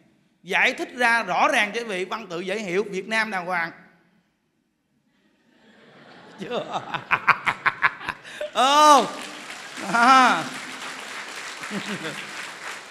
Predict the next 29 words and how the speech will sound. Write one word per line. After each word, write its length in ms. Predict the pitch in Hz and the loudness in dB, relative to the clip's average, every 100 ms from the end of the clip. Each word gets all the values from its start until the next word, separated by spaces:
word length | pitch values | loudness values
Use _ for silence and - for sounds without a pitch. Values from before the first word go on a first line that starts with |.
| - - - - - - - - | -12 -12 -12 -14 -14 -14 -14 -4
Nghe 320 | 208 302 320 | 4 8 8
cái 120 | 311 269 | 8 8
hiểu 200 | 240 339 | 6 10
liền. 300 | 294 285 247 - - - - - - - - | 12 10 8 -2 -14 -16 -20 -20 -20 -20 -8
Giống 200 | 240 311 | -2 0
như 160 | 320 302 | 2 2
Milo 580 | 285 311 320 339 339 269 | 6 8 10 10 10 6
là 100 | 233 | 4
biết 180 | 302 330 | 2 4
Milo. 320 | 302 311 311 285 - - - - - - - - - - | 6 8 8 6 0 -8 -12 -16 -20 -20 -20 -20 -20 -20
Giống 220 | - - 208 | -18 -12 -6
do, 300 | 247 254 240 240 | -4 -4 -6 -10
giống 200 | 254 254 | -12 -6
không? 460 | 269 269 269 262 - - | -2 0 0 -2 -6 -8
Sữa 260 | - 226 330 | 2 6 6
là 60 | |
biết 200 | 285 311 | 4 0
sữa 180 | 311 262 | 2 2
à. 320 | 311 220 - - - _ _ _ _ _ _ _ _ _ _ _ _ _ _ 233 - | 4 2 -4 -16 -20 _ _ _ _ _ _ _ _ _ _ _ _ _ _ -20 -8
Nên 260 | 208 208 208 - - _ _ _ _ _ _ _ - - - - - - - - - - - - - - - - - _ _ _ _ _ _ - 587 - _ - - - - | -6 -6 -10 -18 -20 _ _ _ _ _ _ _ -20 -20 -20 -18 -16 -16 -20 -20 -20 -20 -20 -20 -20 -20 -20 -20 -20 _ _ _ _ _ _ -20 -20 -20 _ -20 -20 -20 -2
mấy 260 | 196 269 277 | 6 8 8
ngày 140 | 233 | 6
nay 160 | 220 226 | 6 6
vô 120 | 226 | 4
bếp 200 | 220 269 | 2 -2
nấu 140 | 262 247 | -2 2
ăn 320 | 208 214 214 | 0 0 -6
vui 260 | 226 220 214 | -4 -4 -2
ghê. 240 | 220 - | -4 -4